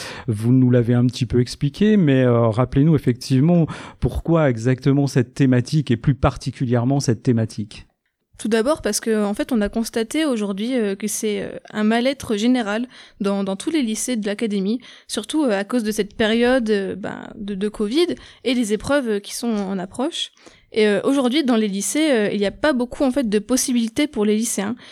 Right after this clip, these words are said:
Speaker 2: Ils n'ont pas forcément accès à des structures qui pourraient les, les, les faire se sentir mieux. Et en ce qui concerne, euh, le projet en lui-même, il est né, euh, ben, pendant le premier C A V L.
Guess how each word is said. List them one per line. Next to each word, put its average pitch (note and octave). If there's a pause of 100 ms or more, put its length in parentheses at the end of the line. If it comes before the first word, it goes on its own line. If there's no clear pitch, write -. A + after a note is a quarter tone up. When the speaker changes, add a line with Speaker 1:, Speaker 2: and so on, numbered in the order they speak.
(120)
Speaker 2:
Ils G#3+
n'ont G#3+
pas C#4
forcément B3+
accès A3+
à B3+
des G3
structures C#4
qui -
pourraient A3
les, G3+
les, F#3
les -
faire B3
se -
sentir G#3+
mieux. G3 (500)
Et G#3+
en G#3
ce A3
qui B3+
concerne, B3+
euh, G#3
le G3+
projet A3+
en C4+
lui-même, A#3 (260)
il G#3
est G3+
né, A3
euh, F#3
ben, - (120)
pendant B3
le B3+
premier C4
C D4
A B3+
V G3+
L. G#3